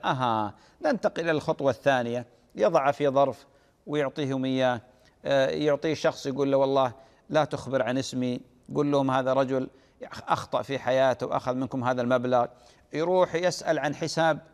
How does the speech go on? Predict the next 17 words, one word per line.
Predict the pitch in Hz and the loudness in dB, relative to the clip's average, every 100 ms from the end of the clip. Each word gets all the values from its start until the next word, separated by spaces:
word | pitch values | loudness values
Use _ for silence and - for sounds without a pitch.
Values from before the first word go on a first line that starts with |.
| _ _ _ | _ _ _
هذا | 135 147 | -2 2
الرجل | 151 151 151 | 2 2 0
المسروق | 139 139 - 151 147 | 0 -2 -2 -2 0
منه | 147 147 131 135 - _ - | 0 2 0 -2 -10 _ -4
في | 135 | -2
البنك | 131 151 143 - - _ - | 2 0 0 -6 -20 _ -6
ويضعها | 175 160 185 127 127 - 156 160 139 139 | -2 -2 -2 -6 -8 -4 2 2 0 -4
حوالة | - 143 151 139 131 120 - _ - | 0 4 6 4 2 -2 -10 _ -2
أو | 143 | 2
يضعها | 156 156 135 | 4 2 2
في | - 147 | -2 2
رصيده | 143 - 151 139 131 | 0 0 -2 2 2
أو | 143 127 | 2 0
في | 139 135 | -2 -4
حسابه | - 143 151 151 127 131 - _ _ _ - | -4 -2 2 2 2 0 -4 _ _ _ 2
أو | 160 165 | 2 0
يعني | - 170 - 170 156 120 127 135 | -4 -8 -8 -6 -4 -2 -2 -4